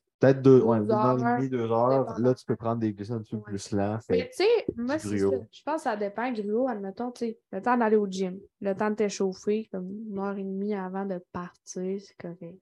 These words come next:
Speaker 1: Ça dépend, il est où ton gym, tu sais.
Speaker 2: Ouais, c'est ça. Si tu fais comme, euh, deux minutes,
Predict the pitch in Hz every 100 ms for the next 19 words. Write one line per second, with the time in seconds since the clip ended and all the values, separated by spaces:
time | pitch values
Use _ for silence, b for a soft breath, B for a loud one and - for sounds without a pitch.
0 | _ - 107 120 120 113 131 107 90 110
1 | 110 90 82 - 294 320 226 214 277 254
2 | - 220 - - 220 220 196 196 190 190
3 | 190 208 202 196 220